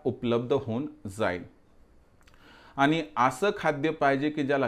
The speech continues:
खर्चही जास्त नको, असं खाद्य पाहिजे की जे आपल्याला इझिली कुठंही उपलब्ध होऊ शकेल. तर या सोल्युशनचं नाव आहे मित्रांनो अंड्याची टरफलं.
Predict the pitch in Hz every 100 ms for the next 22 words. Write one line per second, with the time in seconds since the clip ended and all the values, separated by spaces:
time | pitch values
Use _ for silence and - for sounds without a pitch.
0 | 117 120 123 120 139 139 131 131 - 127
1 | 120 123 117 117 _ - 120 - 180 180
2 | 131 120 120 - 110 110 107 98 - -
3 | - 170 151 175 156 151 156 156 151 127
4 | 120 135 151 151 120 113 120 110 120 135
5 | 107 - 101 101 104 87 110 151 - -
6 | - 110 90 87 76 - - - - _
7 | - _ - - - - 123 120 - 131
8 | 127 127 135 131 135 131 127 120 113 113
9 | 107 113 110 117 135 107 101 101 101 120
10 | - 95 - -